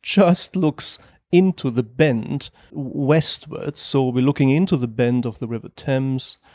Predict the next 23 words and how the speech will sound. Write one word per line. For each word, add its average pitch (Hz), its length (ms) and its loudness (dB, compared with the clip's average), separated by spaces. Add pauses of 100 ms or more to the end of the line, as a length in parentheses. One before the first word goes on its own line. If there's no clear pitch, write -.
(260)
And 123 300 -4
we 120 120 -4
have 123 280 -6
the 117 140 -4
stunning 131 540 -2
cityscape 120 880 -6
of 113 260 -6
the 120 80 -10
City - 340 -6
of 117 160 -6
London, 127 540 0
and 113 320 -4 (580)
by 113 220 -10
extension 117 640 -2
also 117 380 -6
we 113 160 -8
have, 117 520 -8 (320)
we - 60 -20
can 123 160 -8
see 123 260 -2
the, 117 440 -4 (380)
the 127 80 -6
Wheel, 131 580 -2